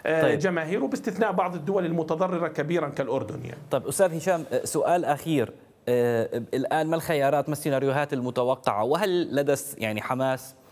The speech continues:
Speaker 2: القدرة على الدخول في مسار تفاوضي ما، آه، نتيجة الظروف على الأرض؟ هل يمكن لها أن تقدم تنازلات ما من أجل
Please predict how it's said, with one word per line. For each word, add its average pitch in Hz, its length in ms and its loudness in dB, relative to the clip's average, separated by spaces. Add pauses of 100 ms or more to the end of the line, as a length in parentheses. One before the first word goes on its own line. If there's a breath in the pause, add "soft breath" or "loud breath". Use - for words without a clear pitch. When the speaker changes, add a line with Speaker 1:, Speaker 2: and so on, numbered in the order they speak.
(340 loud breath)
Speaker 2:
القدرة 147 460 0
على 127 460 2 (300 loud breath)
الدخول 131 420 -2
في 143 140 -2
مسار 131 560 0 (260)
تفاوضي 123 720 2
ما، 113 400 0 (520 soft breath)
آه، 107 460 2
نتيجة 110 520 -2
الظروف 110 400 0
على 113 200 0
الأرض؟ 110 340 -2
هل 131 100 0
يمكن 139 320 0
لها 127 180 0
أن 113 60 -8
تقدم 120 400 -2
تنازلات 117 640 0
ما 110 220 0
من 95 280 -4
أجل 110 320 -2